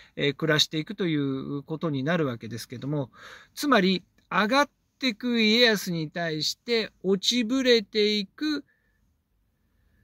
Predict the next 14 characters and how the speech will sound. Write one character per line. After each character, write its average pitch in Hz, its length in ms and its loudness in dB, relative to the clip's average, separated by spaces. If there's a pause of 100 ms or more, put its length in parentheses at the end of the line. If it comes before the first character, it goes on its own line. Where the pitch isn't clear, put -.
(180)
氏 165 240 2
真 151 280 2 (200)
と 262 120 -4
い 240 100 0
う 240 120 0
関 202 380 0
係 202 240 0
性 202 260 0
が 226 120 2
描 180 280 0
か 190 140 -2
れ 170 120 0
て 143 200 -8
て、 185 340 -4